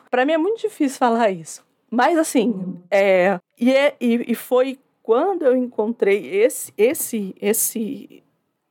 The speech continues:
esse álbum, essa, esse produto, que eu entendi,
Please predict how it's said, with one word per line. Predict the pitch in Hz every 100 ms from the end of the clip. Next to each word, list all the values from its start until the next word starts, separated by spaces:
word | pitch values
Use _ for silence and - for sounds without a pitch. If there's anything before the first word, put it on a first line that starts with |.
| _ _ _ -
esse | 202 196 - -
álbum, | 151 190 226 214 190 185 202
essa, | 196 - 202 208 - _ _ _ _ _ _
esse | - - -
produto, | - 233 175 208 294 285 - 202 190 _ _ _ _ _
que | -
eu | 294
entendi, | 294 285 302 370 359 269 285